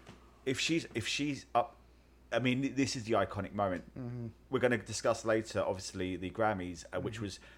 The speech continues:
Speaker 1: the end of Taylor's year,
Speaker 2: Mm-hmm.
Speaker 1: and then this is gonna be, this is the, the epilogue. The Super Bowl will be the epilogue, and then
Speaker 2: Yeah.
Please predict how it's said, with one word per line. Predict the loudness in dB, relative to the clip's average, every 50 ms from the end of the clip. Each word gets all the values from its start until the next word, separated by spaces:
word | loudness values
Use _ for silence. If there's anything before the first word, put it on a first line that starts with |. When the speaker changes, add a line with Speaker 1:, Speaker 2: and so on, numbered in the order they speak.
| -8
Speaker 1:
the | -8 -6 -4 0
end | 0 0 2 2 -2
of | -2 -4 -4
Taylor's | -4 0 0 2 2 0 -2 -4 -4
year, | -6 -8 -6 -6 -6 -8 -8 -10 -12 -12
Speaker 2:
Mm-hmm. | -10 -10 -8 -8 -10 -10 -12 -12 -2 0
Speaker 1:
and | 0 2 4
then | 2 2 2 0 -2 -4
this | -4 -6 -4 -4
is | -4 -2
gonna | 0 0 0 0
be, | 0 -4 -4
this | -2 -2 -2 0
is | 0 -2 -2
the, | -2 -4 -2 -2 -4 -6 -8 -10 -8
the | -8 -8 -4 -4
epilogue. | -4 -4 -4 -6 -6 -4 -4 -6 -8 -10 -16 -14 -12
The | -10
Super | -6 0 -2 -2 0 2
Bowl | 2 2 2 2 0 -4 -8 -6 2
will | 4 4 4 4
be | 4 0 -2
the | 0 0
epilogue, | -2 -4 -4 -4 -6 -4 -4 -4 -4 -6 -2 -2
and | 0 2
then | 2 2 2 0 0 -2 -6 -14 -20 -20 -20 -20 -20 -20 -20 -14 -6
Speaker 2:
Yeah. | -2 -2 -2